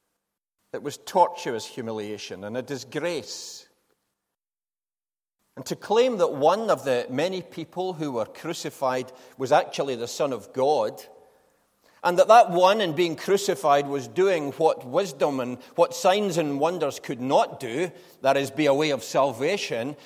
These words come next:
that just seems a contradiction in terms.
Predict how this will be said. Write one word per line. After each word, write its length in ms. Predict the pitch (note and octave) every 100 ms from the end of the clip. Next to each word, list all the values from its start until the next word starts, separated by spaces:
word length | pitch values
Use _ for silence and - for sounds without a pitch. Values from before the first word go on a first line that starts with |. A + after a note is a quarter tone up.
| - -
that 180 | B3+
just 220 | A3+ G3+ -
seems 500 | - C#4 C4+ E3 B2+
a 100 | C3
contradiction 920 | - G3 G3 G3 D3+ D3 - - D#3+
in 140 | F3+
terms. 840 | - - A#3+ G3 A2+ F#2 - -